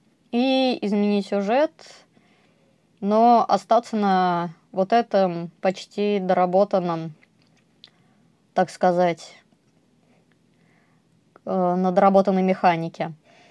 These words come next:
Вот. С одной стороны, мне х-, очень хотелось это сделать, но потом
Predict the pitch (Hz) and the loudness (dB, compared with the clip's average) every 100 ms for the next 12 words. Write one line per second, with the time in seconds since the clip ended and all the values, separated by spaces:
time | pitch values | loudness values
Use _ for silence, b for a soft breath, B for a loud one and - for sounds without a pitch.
0 | b b b b b b b b b b | b b b b b b b b b b
1 | _ _ _ _ _ _ _ 202 190 175 | _ _ _ _ _ _ _ -2 0 2
2 | 165 - - - _ _ _ _ _ _ | 0 -4 -20 -20 _ _ _ _ _ _
3 | - 226 220 262 277 247 254 247 240 208 | 2 4 4 2 2 4 6 6 2 2
4 | 190 B 220 220 196 196 208 214 208 190 | -4 B -2 -2 -2 -6 -2 -2 0 -2
5 | 190 196 190 180 175 175 202 214 220 226 | -2 -2 -2 -2 -4 -4 -6 -4 -6 -2
6 | 247 247 247 - - 214 233 254 262 240 | 0 0 -2 -8 -10 -4 2 2 2 0
7 | 214 233 240 220 | 0 2 2 0